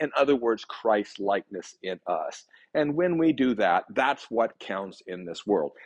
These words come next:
He's not talking about what counts for salvation. He's talking about what makes a difference and what moves the ball forward and accomplishes the thing which God is working in this world. Finally, verse seventeen, Paul says, "I bear in my body the marks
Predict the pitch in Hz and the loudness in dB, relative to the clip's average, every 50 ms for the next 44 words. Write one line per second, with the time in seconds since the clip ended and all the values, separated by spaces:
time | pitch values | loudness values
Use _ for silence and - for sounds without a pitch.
0 | - - 175 185 240 269 262 - 233 226 226 208 185 135 113 107 92 107 107 101 | -2 0 2 2 4 2 2 2 2 0 0 0 -2 0 0 0 -2 -2 -4 -6
1 | - - 131 113 107 - - 107 - - 92 90 92 110 127 147 135 - 101 87 | -4 -4 -4 -4 -4 -6 -8 -8 -4 -4 -4 -2 0 0 0 0 -2 -4 -6 -12
2 | 85 _ - - _ _ - 175 160 - - 208 202 202 190 160 131 113 107 160 | -12 _ -20 -20 _ _ -4 -4 -4 -2 0 0 0 0 0 -2 -2 -4 -4 -4
3 | 170 - 156 143 - 117 104 113 107 - - 87 87 - - _ - 117 123 127 | -4 -4 -4 -2 -2 -2 -2 -2 -2 -2 -6 -10 -12 -14 -12 _ -6 -2 2 2
4 | 147 - - - _ - 110 110 131 156 165 143 - 143 120 123 127 127 123 - | 2 2 0 -6 _ -8 -2 0 2 2 2 0 -2 -4 -4 -2 0 -2 -2 -2
5 | - - 113 110 107 113 - - 107 98 95 - - - 127 123 120 - 123 - | -4 -6 -4 -4 -4 -6 -6 -8 -8 -10 -10 -10 -6 -4 -4 -4 -4 -4 -6 -8
6 | - 117 104 - - - 101 _ - 113 107 104 104 - _ - - - - - | -8 -8 -8 -10 -12 -20 -14 _ -6 -6 -4 -6 -8 -10 _ -20 -20 -18 -12 -12
7 | 92 - - - 101 98 98 95 87 87 98 92 87 82 - - 95 90 82 - | -10 -8 -2 0 2 4 4 2 2 0 -6 -8 -8 -10 -8 -4 -4 -4 -4 -4
8 | 90 85 82 82 85 80 - - - 78 76 71 69 _ - - 170 175 175 151 | -8 -10 -10 -10 -10 -12 -10 -8 -6 -6 -6 -6 -8 _ 4 6 8 8 8 6
9 | 123 117 113 107 _ - - - - _ _ _ - 156 165 156 - 165 143 127 | 6 2 2 0 _ -16 -20 -20 -20 _ _ _ 4 4 4 4 4 2 2 2
10 | 117 - 131 117 117 113 110 - 120 120 120 113 - 107 101 98 92 92 - - | 0 -4 -4 -4 -4 -6 -4 -2 0 0 0 0 0 -2 -2 -2 -2 -4 -6 -6
11 | 107 107 98 95 127 131 135 135 135 131 123 - - 104 98 104 101 92 90 87 | -6 -6 -2 0 2 4 6 6 4 4 2 -2 -10 -10 -8 -8 -6 -6 -4 -2
12 | 113 117 117 113 110 110 110 107 _ _ _ _ _ - 95 92 95 98 101 101 | 0 2 2 2 0 -2 -4 -6 _ _ _ _ _ -14 -12 -10 -6 -6 -4 -4
13 | 98 87 - - - | -6 -8 -14 -20 -20